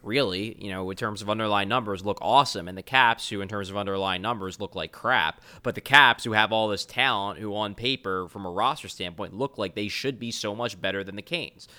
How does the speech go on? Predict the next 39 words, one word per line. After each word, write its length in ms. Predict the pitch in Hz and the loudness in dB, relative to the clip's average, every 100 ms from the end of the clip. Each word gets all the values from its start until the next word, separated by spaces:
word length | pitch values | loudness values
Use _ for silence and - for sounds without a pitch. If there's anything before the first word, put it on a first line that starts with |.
| - - - _ | -20 -20 -20 _
And 480 | 135 143 139 135 131 _ - | -2 2 2 0 -6 _ 2
after 220 | 156 151 | 2 4
the 100 | 139 147 | -4 2
way 140 | 151 | 2
the 80 | 139 | 2
first 280 | 147 139 - | 2 -2 -2
two 100 | 127 | 0
games 320 | 127 139 127 | 0 0 0
went, 260 | 123 113 110 | 0 0 0
you 80 | 110 | 0
were 100 | 110 | 4
like, 280 | 113 104 | 4 4
"Well, 160 | 98 131 | 4 4
I 80 | 139 | 4
guess 160 | 135 | 0
the 80 | - | -8
talent's 400 | - 110 143 113 | -4 0 0 -2
just 160 | 120 127 | -6 -4
winning 260 | 131 123 | 0 2
out." 300 | 139 180 120 | 2 2 0
But 140 | 120 110 | -2 4
then 160 | 156 | 4
you 120 | 160 151 | 6 8
watch 240 | 151 147 | 6 6
Game 220 | 156 135 | 2 0
three, 220 | 127 185 120 | 0 2 6
and 80 | 131 | 6
that 140 | 127 | 6
went 160 | 143 139 | 2 -2
exactly 680 | 120 110 139 139 139 143 | -2 2 8 8 6 -2
the 100 | 123 | 0
way 260 | 117 120 113 | 2 2 2
the 80 | 104 | -2
Canes 580 | - 143 131 120 107 104 | -4 -4 -2 -4 -8 -6
need 220 | 110 101 | -8 -6
to 80 | 95 | -4
win. 260 | 104 82 - - - - - | -4 -6 -10 -20 -20 -20 0
They 240 | 139 151 | 4 4
just, 440 | 139 147 131 - | 6 4 4 0